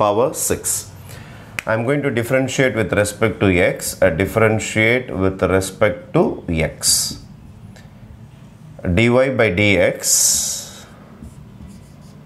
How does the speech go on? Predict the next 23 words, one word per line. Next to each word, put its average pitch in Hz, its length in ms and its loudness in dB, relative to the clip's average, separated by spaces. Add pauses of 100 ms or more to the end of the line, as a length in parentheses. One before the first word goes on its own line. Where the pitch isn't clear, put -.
(380)
equal 87 280 -2 (140)
to, 92 80 4 (1120)
நீங்க 123 160 4 (160)
x - 240 -6
கிட்ட 147 320 2
போகணும்னு 127 480 2
பார்த்தீங்கன்னா, 107 400 2 (100)
cos-ஐ 117 280 2 (100)
பார்த்தாகணும். 78 500 -2 (540)
அப்ப 98 220 0 (120)
x-ஐ 160 320 0
நீங்க 127 200 4
மீட் 123 200 0
பண்றதுக்கு 110 440 0
முன்னாடி 127 420 2
cos-க்கு 127 440 0
ப்ரிஃபரன்ஸ் 107 420 0
கொடுக்கணும். 78 360 -2 (460)
காசை 151 400 2
போய் 160 100 2 (100)
பார்க்கலான்னு 123 420 0
பார்த்தா 120 220 2
இந்த 147 100 2